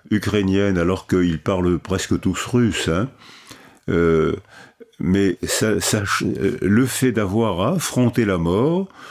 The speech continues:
le fait d'avoir à se solidariser pour s'entraider, pour se soigner, pour partager les misérables aliments qu'ils ont encore, un peu de chauffage, donne sens à leur vie. Et là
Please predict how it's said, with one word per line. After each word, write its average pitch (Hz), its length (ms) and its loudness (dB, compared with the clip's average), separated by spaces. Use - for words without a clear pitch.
le 117 200 4
fait 143 260 0
d'avoir 110 680 0
à 90 40 -2
se - 140 -2
solidariser 107 1000 2
pour 127 380 2
s'entraider, 104 800 0
pour 98 200 -2
se 107 80 0
soigner, 98 720 2
pour - 180 -4
partager 104 560 0
les 95 140 2
misérables 95 680 0
aliments 95 480 2
qu'ils 87 300 2
ont 90 160 2
encore, 101 520 0
un 92 100 -2
peu 92 140 0
de 95 40 0
chauffage, 107 680 -2
donne 135 320 0
sens - 600 -4
à 98 140 0
leur 90 220 0
vie. 98 260 0
Et 95 140 2
là 139 240 2